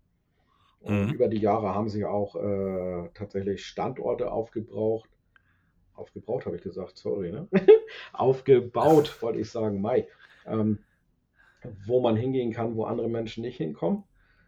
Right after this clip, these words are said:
Speaker 1: Und dieses auch durch, ja, Menschen aus der Gastronomie oder durch Events oder, äh, halt nette Menschen, die gesagt haben,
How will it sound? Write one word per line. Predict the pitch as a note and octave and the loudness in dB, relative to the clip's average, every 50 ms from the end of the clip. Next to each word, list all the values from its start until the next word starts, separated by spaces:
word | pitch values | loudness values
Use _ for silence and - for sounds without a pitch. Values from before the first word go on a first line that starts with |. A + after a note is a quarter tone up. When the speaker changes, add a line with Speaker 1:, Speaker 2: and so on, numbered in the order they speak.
| _ _ _ _ _ _ | _ _ _ _ _ _
Speaker 1:
Und | A2+ G#2+ G#2+ A2 A2 G#2+ A2 A2+ A2 A2 A2 - | 0 4 4 6 6 6 6 4 2 0 -2 -4
dieses | A#2+ A2 A2 A2 A2+ - | -8 -6 -6 -6 -6 -4
auch | - - A2 A2 A2 - | -4 -2 -2 -2 -2 -4
durch, | - - A2 A2 A2 G#2+ - - - - - - | -6 -2 0 0 0 0 -2 -8 -18 -20 -10 -8
ja, | G2+ F#2+ | -6 -4
Menschen | F#2+ G2 G#2 A2 - - G#2+ | -2 -2 -4 -4 -6 -8 -10
aus | - - A2+ - - | -6 -6 -8 -4 -4
der | A2+ A2+ | -4 -4
Gastronomie | A#2+ A#2 A2+ - - - A#2 A2+ A2+ A2 A2 A2 A2 A2 A2 | -4 -4 -6 -8 -12 -10 -8 -4 -2 -2 0 0 0 -2 -4
oder | - - G#2 G2+ G2+ | -6 -6 -6 -6 -6
durch | G2+ - A#2 A#2+ A#2 - - | -6 -6 -8 -8 -8 -12 -12
Events | - A2 G2+ F#2 G#2 G2 G2+ A2 A#2+ A#2+ - - - | -10 -10 -6 -4 -2 -2 -2 -2 -6 -8 -12 -16 -16
oder, | - G2 G#2 G2+ G2+ G2+ G2 F#2+ F#2+ G2 G2 - - - - | -8 -6 -4 -2 -2 -2 -4 -4 -6 -6 -8 -8 -8 -10 -10
äh, | - - - - - - - - - - - - _ _ _ | -10 -12 -12 -12 -10 -10 -10 -10 -10 -10 -12 -14 _ _ _
halt | - G#2 A2 A2+ - | -10 -10 -10 -8 -8
nette | A#2+ G#2+ - A2 | -10 -4 -2 -2
Menschen, | G#2 G#2+ A2+ A2 - - A2+ | -2 -2 -4 -6 -10 -12 -10
die | |
gesagt | A2 G#2 G2 - A2+ - - | -10 -8 -6 -6 -8 -8 -6
haben, | G2+ G#2 A#2 A#2+ | -6 -6 -6 -8